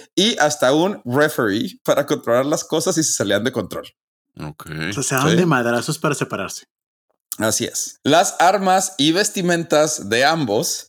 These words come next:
Speaker 1: tenían que ser elegidas antes del duelo y aprobadas por la corte y el referee.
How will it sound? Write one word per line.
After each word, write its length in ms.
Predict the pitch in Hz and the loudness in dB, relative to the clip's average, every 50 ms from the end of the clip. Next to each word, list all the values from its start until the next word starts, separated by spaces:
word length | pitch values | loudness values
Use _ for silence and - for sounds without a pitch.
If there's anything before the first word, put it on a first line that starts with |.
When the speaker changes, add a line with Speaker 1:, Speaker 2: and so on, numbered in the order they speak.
| _ | _
Speaker 1:
tenían 320 | - 139 131 143 156 170 170 | -2 0 2 2 2 0 0
que 100 | 196 180 | -2 -2
ser 240 | - 185 185 180 - | 0 0 -2 -2 0
elegidas 560 | 143 156 180 180 - - 165 156 165 170 165 - | -2 0 0 0 0 2 2 2 2 0 0 0
antes 360 | 135 143 160 160 - 226 196 | -2 -2 -2 -2 -4 -4 0
del 220 | 220 214 214 214 185 | 0 0 0 0 0
duelo 400 | 180 156 131 131 139 175 175 - - | 2 2 2 2 2 0 -2 0 0
y 280 | 170 190 240 254 - - | 0 2 2 0 0 0
aprobadas 760 | 151 170 180 - - 196 220 214 180 143 127 120 131 147 - | -2 -2 -2 0 0 2 2 2 2 2 2 2 0 -2 -2
por 200 | - 135 135 135 | -2 -4 -4 -2
la 100 | 160 170 | -2 -4
corte 560 | - - 208 190 185 - - 202 233 - _ _ _ _ - | -2 -2 -2 -2 -2 0 -2 -2 -2 -2 _ _ _ _ -2
y 260 | - 175 214 - - - | 0 0 0 0 0 0
el 140 | 123 120 117 | 0 0 0
referee. 420 | 123 120 - - 87 67 - | 0 -2 -2 -4 -6 -6 -8